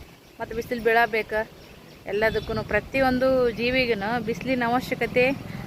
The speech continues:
ನೀರಿನ ಅವಶ್ಯಕತೆ ಇವೆರಡು ಭಾಳ ಐತಿ. But ಇದು ಈ ಯಾವಾಗ ನೇಚರ್ ಈ ಥರ ಒಂದು ನಮ್ಗೆ ಸುಂದರವಾದಂಥ ಪ್ರಕೃತಿಯನ್ನು ಸೃಷ್ಟಿ ಮಾಡಿ ಕೊಡ್ತೈತೆ ನೋಡ್ರಿ. ಅದು ಒಂದ ಗಳಿಗೆ ಇರಲಕ್ಕ, ಅದು ಒಂದ ತಾಸು ಇರಲಕ್ಕ.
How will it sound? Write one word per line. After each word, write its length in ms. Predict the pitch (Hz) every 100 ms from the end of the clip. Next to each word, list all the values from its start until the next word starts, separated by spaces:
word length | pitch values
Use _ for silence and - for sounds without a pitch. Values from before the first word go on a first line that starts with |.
| - - -
ನೀರಿನ 300 | 233 254 247
ಅವಶ್ಯಕತೆ 540 | 233 233 240 220 208 - - - - 240
ಇವೆರಡು 360 | 208 208 233 240
ಭಾಳ 280 | 233 226 214
ಐತಿ. 260 | 190 247 269 - - - - 254
But 200 | 262 285
ಇದು 160 | 262
ಈ 340 | 285 269 254 254
ಯಾವಾಗ 340 | 254 302 294 302
ನೇಚರ್ 420 | 285 269 - 285 277
ಈ 120 | 269
ಥರ 140 | 262 262 254
ಒಂದು 300 | 247 240 233
ನಮ್ಗೆ 300 | 233 226 220 220
ಸುಂದರವಾದಂಥ 580 | 240 254 247 240 240 233
ಪ್ರಕೃತಿಯನ್ನು 760 | - 214 - 240 247 226 214
ಸೃಷ್ಟಿ 280 | 214 - -
ಮಾಡಿ 220 | 269 247
ಕೊಡ್ತೈತೆ 420 | 240 214 190 220 208
ನೋಡ್ರಿ. 300 | 190 190 220 - - - - -
ಅದು 140 | 220
ಒಂದ 180 | 226 262
ಗಳಿಗೆ 340 | 311 294 294 285
ಇರಲಕ್ಕ, 320 | 277 285 285
ಅದು 180 | 302 277
ಒಂದ 160 | 226
ತಾಸು 320 | 240 262 262 226
ಇರಲಕ್ಕ. 340 | 202 180